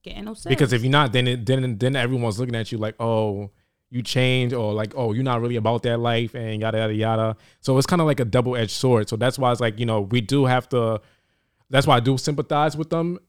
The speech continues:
Speaker 2: but also, I also feel like we have to be able to take, take accountability for our own actions and, you know,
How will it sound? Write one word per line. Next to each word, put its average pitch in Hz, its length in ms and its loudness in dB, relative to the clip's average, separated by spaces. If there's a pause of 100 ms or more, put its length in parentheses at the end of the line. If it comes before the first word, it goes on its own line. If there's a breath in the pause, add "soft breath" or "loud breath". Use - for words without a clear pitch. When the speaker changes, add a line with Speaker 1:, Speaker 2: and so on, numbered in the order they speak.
Speaker 2:
but 127 80 -4
also, 127 300 -2
I 120 60 2
also 127 360 -2
feel 131 160 -4
like 113 180 -2
we 117 160 -6
have 113 160 2
to 113 100 -4
be 110 260 -4
able 107 100 -2
to - 100 -10
take, 110 320 -6
take 117 280 -4
accountability 107 840 -2
for 104 240 -4
our 104 140 0
own 110 200 -8
actions 101 420 -4
and, 101 300 -6
you 107 80 -6
know, 98 340 -6